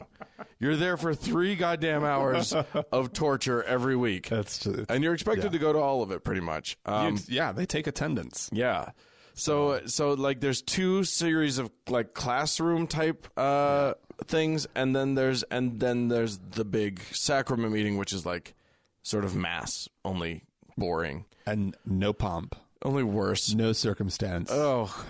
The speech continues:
Speaker 1: God. It just, it's literally like they're trying to bore you to death.
Speaker 2: Right.
Speaker 1: But it's okay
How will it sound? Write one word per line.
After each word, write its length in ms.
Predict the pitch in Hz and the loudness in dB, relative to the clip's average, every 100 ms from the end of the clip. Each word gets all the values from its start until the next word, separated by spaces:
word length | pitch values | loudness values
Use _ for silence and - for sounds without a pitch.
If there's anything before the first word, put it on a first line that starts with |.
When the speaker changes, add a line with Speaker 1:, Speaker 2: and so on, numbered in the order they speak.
| - | -4
Speaker 1:
God. 300 | 123 110 104 | 0 0 0
It 200 | 123 117 | -2 -2
just, 360 | 143 147 - - | 0 2 0 -10
it's 480 | - - 147 131 135 | -12 -6 -4 -4 -2
literally 520 | 160 180 170 160 151 | 0 2 2 2 2
like 380 | 135 131 131 - - _ _ | 2 2 0 -8 -20 _ _
they're 220 | - 131 | 2 2
trying 640 | 123 - 127 120 117 110 110 | 2 0 0 2 2 0 0
to 100 | - | -2
bore 280 | 90 95 85 | -2 -2 0
you 140 | 90 | -2
to 140 | 82 82 | -4 -4
death. 320 | 69 57 - | -4 -6 -2
Speaker 2:
Right. 320 | 104 90 82 - - - | 0 0 -4 -10 -18 -6
Speaker 1:
But 200 | 175 180 | -4 -2
it's 200 | 208 214 | -2 0
okay 480 | 233 233 240 151 | 0 0 0 0